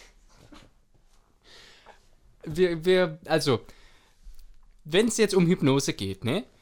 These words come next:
da können wir den Menschen ja auch gleich eintrichtern, ich,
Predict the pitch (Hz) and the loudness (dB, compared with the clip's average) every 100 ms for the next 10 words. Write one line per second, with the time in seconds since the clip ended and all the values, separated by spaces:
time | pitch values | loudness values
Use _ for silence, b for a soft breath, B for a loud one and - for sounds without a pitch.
0 | b 143 139 220 196 190 208 180 170 143 | b -6 -2 0 0 0 -2 -4 -4 -6
1 | 170 196 208 175 - - 160 175 180 185 | -4 -4 -4 -6 -8 -14 -10 -8 -8 -8
2 | 190 | -10